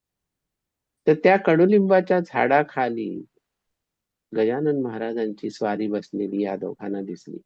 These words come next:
मग काय विचारतात, "कीर्तन कुठे, कीर्तनाला कोण बसतो आता? हे जर एवढं आपलं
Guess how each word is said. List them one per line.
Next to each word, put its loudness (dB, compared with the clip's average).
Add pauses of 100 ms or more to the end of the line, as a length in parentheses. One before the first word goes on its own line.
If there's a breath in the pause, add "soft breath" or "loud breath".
(540)
मग 4
काय 4
विचारतात, 0 (140)
"कीर्तन 2
कुठे, 2 (180)
कीर्तनाला 4
कोण 4
बसतो 0
आता? -10 (220)
हे 4
जर 8
एवढं 8
आपलं 2